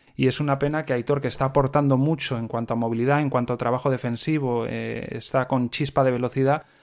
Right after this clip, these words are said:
pues luego tenga o mala suerte o malas decisiones para, para definir. Eh, abusa de, de tiros lejanos, que casi siempre salen muy desviados, y después cuando tiene esos mano a manos o tiene algún chut que coge puerta como, como el otro día, pues se encuentra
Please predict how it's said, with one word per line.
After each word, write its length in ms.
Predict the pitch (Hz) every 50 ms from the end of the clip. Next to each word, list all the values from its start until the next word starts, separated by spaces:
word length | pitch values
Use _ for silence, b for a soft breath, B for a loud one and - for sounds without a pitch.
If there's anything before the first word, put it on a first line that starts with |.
| b b b
pues 160 | - 123 113
luego 220 | 131 131 135 135 131
tenga 460 | 139 139 143 143 143 139 139 - - - -
o 160 | 131 120 117
mala 240 | 123 135 143 151 139
suerte 360 | 139 - 156 151 156 147 147
o 60 | 143
malas 240 | 139 135 139 139 131 135
decisiones 720 | 139 135 - 139 131 - - 139 143 139 135 143 139 -
para, 360 | - 127 123 120 117 113 110
para 180 | - 117 113 110
definir. 540 | 117 107 - 127 123 147 160 127 113 117 - - -
Eh, 100 | 117 113
abusa 560 | 110 110 123 127 127 - 143 139 131 135 B B B B B B B B
de, 480 | 131 120 120 120 117 113 113 117 117 117
de 180 | 117 113 117 110
tiros 300 | - 131 127 120 113 123
lejanos, 540 | 123 113 - 165 165 160 156 156 151 143
que 100 | - 139
casi 220 | - 139 - 131 117
siempre 200 | - 131 131 120
salen 220 | - 139 127 123
muy 140 | 123 127 123
desviados, 500 | 123 120 123 135 139 143 151 156 147 -
y 60 | 127
después 280 | 120 113 - - 135 -
cuando 220 | - 131 123 117
tiene 160 | - 135 139
esos 220 | 131 - 139 120 131
mano 160 | 131 127 131
a 40 | 127
manos 380 | 143 151 160 151 139 - - -
o 140 | - 127 120
tiene 180 | 123 123 131
algún 280 | 127 127 123 127 123 120
chut 260 | - 147 139 135 b b b b b b b b b b
que 120 | - 123 120
coge 240 | - 139 - 143
puerta 380 | 135 - 151 151 147 147 135 127
como, 380 | - 127 120 123 120 117 117 -
como 180 | 131 120 123
el 80 | 127 135
otro 220 | 139 143 139 135
día, 200 | 135 143 147 147
pues 140 | 143 139 -
se 60 | -
encuentra 480 | 120 113 - 123 127 127 135 135 127